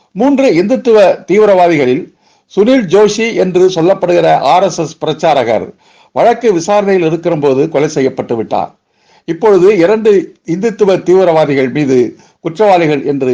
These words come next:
நீதிமன்றம் உறுதி செய்து அவர்களுக்கு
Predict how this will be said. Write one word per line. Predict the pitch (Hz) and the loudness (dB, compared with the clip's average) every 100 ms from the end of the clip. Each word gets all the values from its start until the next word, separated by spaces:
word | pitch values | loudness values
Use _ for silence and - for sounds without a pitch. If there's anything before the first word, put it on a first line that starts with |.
| 123 | -2
நீதிமன்றம் | 165 185 151 143 120 | 0 0 0 -2 -2
உறுதி | 143 160 160 | 0 0 0
செய்து | 147 123 117 170 - _ _ _ - | 0 -2 -2 -4 -8 _ _ _ -6
அவர்களுக்கு | 147 196 190 185 180 | -2 2 2 2 2